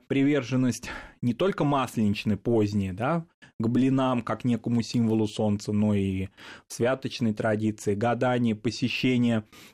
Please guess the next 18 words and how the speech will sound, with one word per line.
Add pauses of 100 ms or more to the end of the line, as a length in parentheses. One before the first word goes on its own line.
(100)
а,
домов,
в
том
числе
с
какими-то
шутками,
с
какими-то
прибаутками,
но
иногда
и
с
негативом,
когда
хозяева